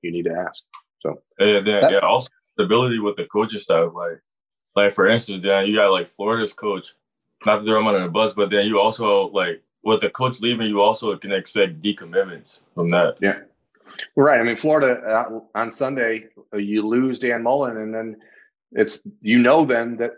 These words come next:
Speaker 1: every other coach on that staff is likely going to be gone too. So even if you have a good
Speaker 2: Sure.
Speaker 1: relationship with the receivers coach there,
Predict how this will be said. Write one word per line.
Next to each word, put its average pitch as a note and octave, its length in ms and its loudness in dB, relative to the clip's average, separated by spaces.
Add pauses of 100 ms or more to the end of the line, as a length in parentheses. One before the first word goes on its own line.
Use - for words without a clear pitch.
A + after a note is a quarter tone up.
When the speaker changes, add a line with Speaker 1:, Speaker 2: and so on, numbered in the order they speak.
Speaker 1:
every C3+ 300 2
other C3 200 0
coach C#3 260 -2
on C3 120 -2
that C3+ 140 -4
staff C#3 300 0
is G2+ 120 -10
likely A#2 300 -4
going A#2 220 -6
to A#2 60 -8
be A2+ 100 -2
gone A#2+ 240 -4
too. C3 220 -2
So G#2+ 180 -2
even A#2+ 160 -4
if B2 140 -8
you B2 100 0
have A#2 140 0
a - 20 -8
good G#2+ 120 2
Speaker 2:
Sure. G2+ 100 4
Speaker 1:
relationship A#2+ 560 -4
with G#2+ 120 -6
the A#2 60 -10
receivers C3 480 -2
coach A2 320 0
there, G#2 300 -4